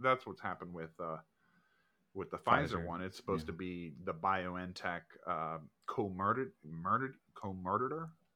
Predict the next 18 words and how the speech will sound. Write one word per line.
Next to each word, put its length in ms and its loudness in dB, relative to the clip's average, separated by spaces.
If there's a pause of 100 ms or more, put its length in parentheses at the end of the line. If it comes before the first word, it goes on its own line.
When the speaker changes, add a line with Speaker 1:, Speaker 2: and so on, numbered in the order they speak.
(120)
Speaker 1:
No, 120 -10 (100)
co-mur-, 340 -2
Speaker 2:
<laughs> 100 -20
Speaker 1:
co-, 260 -10
co-murder-, 580 0 (100)
murderer? 520 -4
Speaker 2:
Co-, 220 6
Speaker 1:
Uh, 60 -8
Speaker 2:
comorbidity? 800 4 (320)
Oh. 160 0
Speaker 1:
Oh, 100 6
comorbidity? 1120 4
Yeah. 320 4
Speaker 2:
Yeah. 80 -2
Speaker 1:
Anyways, 420 2 (240)
Speaker 2:
Como-, 360 8
Speaker 1:
comorbidity. 100 0
Speaker 2:
comir-, 640 8